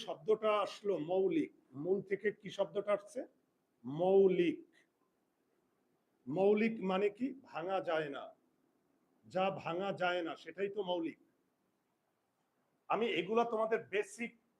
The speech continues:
ডেভেলপ করার জন্য আমি দিচ্ছি, কিন্তু আমি এভাবে বুঝাবো না, আমি টেকনিক দিয়ে বুঝাচ্ছি। একটু লিখো চেনার উপায়, চেনার উপায়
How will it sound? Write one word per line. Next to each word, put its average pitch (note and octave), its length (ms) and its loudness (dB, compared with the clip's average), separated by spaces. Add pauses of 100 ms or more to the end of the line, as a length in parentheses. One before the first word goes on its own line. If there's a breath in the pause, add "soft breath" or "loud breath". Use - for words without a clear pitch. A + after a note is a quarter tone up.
(680)
ডেভেলপ G3 400 2
করার G#3+ 240 6
জন্য G#3+ 180 2
আমি F#3+ 140 -2
দিচ্ছি, - 220 -18
কিন্তু E3+ 200 -4
আমি G3+ 120 -2
এভাবে G3+ 260 0
বুঝাবো F3 340 0
না, G2+ 40 -8 (340)
আমি F#3 180 -6
টেকনিক G#3 340 -4
দিয়ে G3 160 0
বুঝাচ্ছি। E3 360 -6 (600)
একটু - 200 -10
লিখো F#3 180 -2 (100)
চেনার G3+ 320 0
উপায়, C3+ 280 -4 (2250)
চেনার G3+ 400 2 (220)
উপায় C#3 360 -4